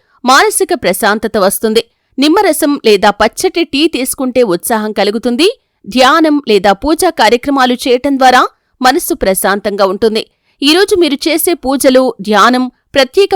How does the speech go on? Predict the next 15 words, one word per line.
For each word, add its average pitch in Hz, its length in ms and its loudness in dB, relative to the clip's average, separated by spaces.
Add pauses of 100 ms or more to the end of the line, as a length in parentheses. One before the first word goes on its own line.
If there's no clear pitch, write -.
ఫలితాలనిస్తాయి. 196 800 -2 (320)
కార్తీక 330 420 2 (120)
మాసం 262 280 -2 (120)
చివరి 294 320 0
దశలో 254 360 0
ఉన్న 240 80 -2 (200)
ఈరోజు 269 300 0 (440)
భగవంతుడికి 330 640 0
దీపారాధన 262 640 -2 (120)
చేయటం, 254 320 0 (400)
గృహ 302 160 2 (120)
దీపం 277 340 0
వెలిగించటం 226 540 -2 (200)
అత్యంత 240 380 -4 (100)
శుభప్రదం. 208 560 -2